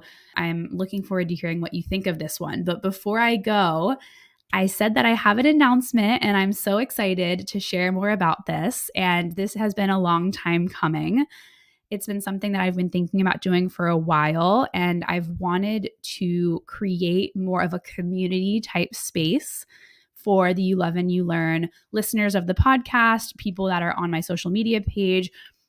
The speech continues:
a little bit more of an intimate way to connect with me and form community, not only with me, but also with other people who are learning about love and relationships. So I have decided to launch a Patreon. And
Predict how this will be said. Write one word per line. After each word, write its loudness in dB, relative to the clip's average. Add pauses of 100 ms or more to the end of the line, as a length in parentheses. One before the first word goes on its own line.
(140)
a -4
little -2
bit -4
more -2
of -2
an -4
intimate -4
way 2
to -6
connect -4
with 0
me 0
and -2
form -4
community, -4
not -2
only -2
with -4
me, -2
but -4
also -4
with -4
other -2
people -2
who 0
are -4
learning -2
about -4
love -2
and 0
relationships. -2 (180)
So -6
I 4
have -2
decided 2
to 2
launch 0
a -6
Patreon. 2 (440)
And 0